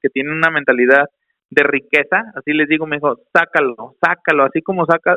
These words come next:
salga tu libro, sácalo". Entonces, de ahí ya empecé a apasionarme por escribir. Eh, yo con ver una, les digo, una almita, una persona que me escriba, "Gabriel,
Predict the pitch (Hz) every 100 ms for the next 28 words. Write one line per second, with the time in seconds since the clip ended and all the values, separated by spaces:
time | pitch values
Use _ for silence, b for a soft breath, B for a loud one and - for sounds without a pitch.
0 | - 160 165 180 185 147 156 170 185 180
1 | 170 165 165 139 131 _ _ _ _ -
2 | 208 220 208 208 220 226 214 190 202 202
3 | 208 208 208 214 220 220 208 180 151 165
4 | 165 202 226 50 50 - 220 151 156 156
5 | 175 208 196 196 196 190 190 180 175 _
6 | _ - - - _ _ 147 147 160 170
7 | 170 185 175 170 170 175 175 175 151 -
8 | 165 170 151 139 - 156 165 156 139 147
9 | 165